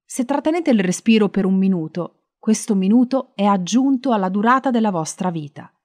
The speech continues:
Gli yogi, portando il respiro verso il Brahmarandra, nella parte superiore della testa, e trattenendolo là, sconfiggono il signore della morte, Yama, e sconfiggono la morte. Changdev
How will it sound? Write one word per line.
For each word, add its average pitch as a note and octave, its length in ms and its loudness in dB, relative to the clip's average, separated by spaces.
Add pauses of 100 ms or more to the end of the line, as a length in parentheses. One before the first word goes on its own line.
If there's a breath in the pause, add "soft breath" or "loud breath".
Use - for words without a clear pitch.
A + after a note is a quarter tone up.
(560)
Gli G#3 160 4
yogi, F3 680 2
portando G#3+ 440 2
il F#3+ 40 -2
respiro F#3+ 680 0
verso E3+ 340 -6
il E3 60 -6
Brahmarandra, E3 960 -4
nella E3+ 260 -4
parte E3+ 260 -4
superiore E3+ 520 -6
della D#3 200 -6
testa, D#3 540 -8 (240 soft breath)
e F#3+ 140 -10
trattenendolo G3+ 880 0
là, E3 260 -6 (360)
sconfiggono A#3+ 720 0
il G3+ 80 -2
signore B3 400 2
della A#3 180 0
morte, - 720 -10
Yama, E3 520 -2 (300)
e A3 140 -4
sconfiggono C4 800 -2
la C4 100 0
morte. - 640 -8 (600)
Changdev F#3 800 -4